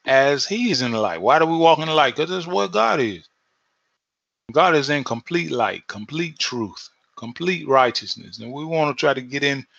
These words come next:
in there with the Lord and be like him, be righteous like him, be honest like him,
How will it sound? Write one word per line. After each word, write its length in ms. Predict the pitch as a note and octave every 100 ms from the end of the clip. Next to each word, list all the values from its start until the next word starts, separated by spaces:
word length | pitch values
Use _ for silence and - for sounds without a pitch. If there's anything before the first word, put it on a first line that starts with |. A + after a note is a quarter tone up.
| _ _ -
in 160 | C#3
there 180 | C3+ C3
with 200 | B2+ B2+
the 40 | C3
Lord 380 | D3+ B2 F#2 _ _ _ _ _ _ _ _ _ _ _ _
and 120 | A2+ A#2
be 120 | B2+
like 260 | C3 B2+
him, 240 | A#2+ A#2+ F2+ _ _ -
be 120 | B2
righteous 580 | A#2 A#2+ B2 - F#2+ -
like 220 | G#2+ G2+
him, 220 | G2 F2+ _ _ _ _ _ _ _ _ -
be 160 | A#2+ B2
honest 480 | A#2+ A#2 G2+ -
like 260 | G#2 G#2 F#2+
him, 220 | F#2+ F2